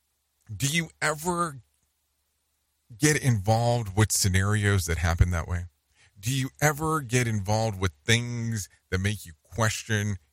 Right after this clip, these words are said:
if you should move forward with staying within an organization, staying within a relationship, staying within a department?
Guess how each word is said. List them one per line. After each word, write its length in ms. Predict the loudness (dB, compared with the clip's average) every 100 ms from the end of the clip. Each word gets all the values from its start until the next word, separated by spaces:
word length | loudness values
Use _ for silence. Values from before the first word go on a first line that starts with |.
| _ 0
if 200 | 0 0
you 100 | -6
should 380 | -2 0 -2 -4
move 300 | -4 -4 -4
forward 380 | -4 -4 -4 -8 _ _ -4
with 160 | -2 2
staying 280 | 4 4
within 300 | 4 4 4
an 60 | 4
organization, 1300 | 4 2 2 0 0 -2 -4 -4 -2 -2 0 -2 -2 -8 -6
staying 440 | 2 4 4 6
within 260 | 6 6 4
a 40 |
relationship, 760 | 4 2 0 -4 -8 -4 -4 -4 -12 -8
staying 420 | 0 2 4 4
within 220 | 4 4
a 260 | 4 0 -2 -4
department? 580 | -4 -4 -8 -10 -18